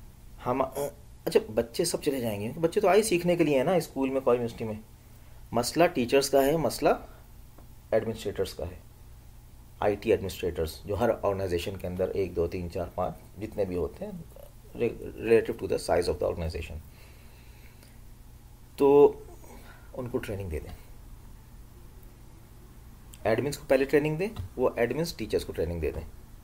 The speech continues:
आप इतना कर दें, कोई ख़र्चा भी नहीं। अगर ख़र्चा है तो ऑनलाइन training आजकल तो वैसे ही आसान है। अ,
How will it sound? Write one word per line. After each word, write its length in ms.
आप 200
इतना 220
कर 180
दें, 140
कोई 100
ख़र्चा 320
भी 100
नहीं। 160
अगर 120
ख़र्चा 360
है 200
तो 160
ऑनलाइन 460
training 260
आजकल 420
तो 140
वैसे 240
ही 60
आसान 340
है। 60
अ, 880